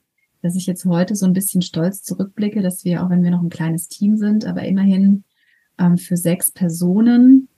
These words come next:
dafür sorgen, dass sie in Lohn und Brot stehen und, ähm, das irgendwie so von einem totalen Nullpunkt aus. Und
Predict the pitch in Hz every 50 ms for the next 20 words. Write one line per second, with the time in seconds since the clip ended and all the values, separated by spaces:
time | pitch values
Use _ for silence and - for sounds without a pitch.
0 | _ _ - 180 180 180 - 180 175 180 170 180 190 208 214 214 214 214 220 220
1 | 208 185 180 180 - 202 - - 180 175 170 175 185 202 180 180 180 - - -
2 | 175 196 214 220 - - - 202 208 214 214 220 220 - - 175 175 180 180 -
3 | - - _ _ _ _ _ _ _ _ - 185 175 180 170 175 175 - - 175
4 | 180 185 175 180 180 185 180 180 - - 180 180 175 175 175 175 - 175 - -
5 | 185 170 170 180 180 175 170 165 170 175 175 175 - - 147 143 156 165 - -
6 | 147 143 143 156 175 - - - - - 180 170 175